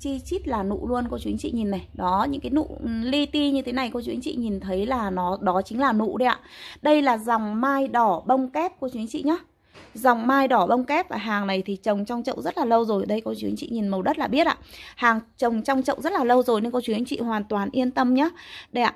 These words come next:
đây là sắc của dòng mai đỏ bông kép rất là xinh như thế này này. Đó, tất cả đều đang chi chít nụ luôn.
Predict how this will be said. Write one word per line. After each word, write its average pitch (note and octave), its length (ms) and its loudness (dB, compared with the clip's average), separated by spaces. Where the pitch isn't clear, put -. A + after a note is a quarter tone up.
đây B3 120 -2
là G3 140 2
sắc - 360 -10
của E3+ 220 -4
dòng G3 260 0
mai A3+ 180 0
đỏ G3+ 200 0
bông A3 220 0
kép C#4+ 240 -4
rất E4 140 -4
là D#4 120 -2
xinh B3+ 240 0
như A#3+ 120 2
thế A3 100 -2
này A#3 180 -2
này. G3+ 120 -2
Đó, - 160 -8
tất E4 180 -4
cả A#3+ 160 -2
đều G3 160 2
đang A3 180 0
chi C4 220 -8
chít F4+ 240 -8
nụ D4+ 260 -4
luôn. B3 160 2